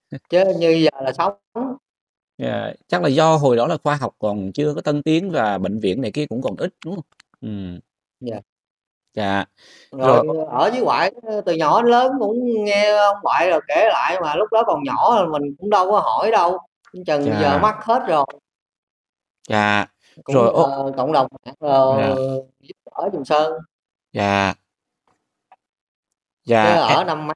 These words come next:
Speaker 1: tuổi, năm mươi tuổi rồi mà chưa có biết mặt bên nội. Bây giờ thậm chí giờ Sơn cũng không biết mặt mẹ ra sao nữa.
Speaker 2: Dạ.
Speaker 1: Hình đồ mắt sao sót lại cái tấm hình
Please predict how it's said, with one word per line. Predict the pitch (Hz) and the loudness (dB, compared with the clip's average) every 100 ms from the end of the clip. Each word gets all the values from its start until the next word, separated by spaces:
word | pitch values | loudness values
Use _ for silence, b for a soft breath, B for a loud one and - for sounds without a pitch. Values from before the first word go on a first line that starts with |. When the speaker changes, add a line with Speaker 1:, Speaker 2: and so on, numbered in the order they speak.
| - | -10
Speaker 1:
tuổi, | 120 143 185 170 | -8 -6 -6 -8
năm | 151 151 | -8 -6
mươi | 147 147 | -4 -2
tuổi | 107 139 180 | -2 -4 -6
rồi | 135 | -8
mà | 120 | -8
chưa | 139 143 147 | -4 -2 2
có | 160 170 151 143 151 143 | 4 4 2 0 -4 -4
biết | 160 196 | -4 -4
mặt | 135 - _ | -6 -8 _
bên | 127 139 135 135 | -4 -4 -2 -2
nội. | 98 113 135 143 | 0 0 -2 -2
Bây | 165 | 0
giờ | 160 139 151 151 151 - | 2 2 2 0 -2 -6
thậm | 139 170 | -8 -2
chí | 196 247 | -2 0
giờ | 180 - | 0 0
Sơn | 175 175 | 0 0
cũng | 175 214 | -2 -6
không | 214 | 0
biết | 226 240 | 0 2
mặt | 160 - | -4 -4
mẹ | 127 131 165 | -2 0 2
ra | 170 160 | 2 0
sao | 160 165 170 | 0 0 -2
nữa. | 180 - _ _ _ - | -8 -16 _ _ _ -10
Speaker 2:
Dạ. | 107 104 | -6 -2
Speaker 1:
Hình | 95 92 | -2 0
đồ | 139 | -2
mắt | 143 185 - - _ | -2 -4 -6 -18 _
sao | 170 160 160 | -14 -8 0
sót | 208 226 | 0 0
lại | 123 151 | -4 -4
cái | 185 | -6
tấm | 190 | -6
hình | 165 | -6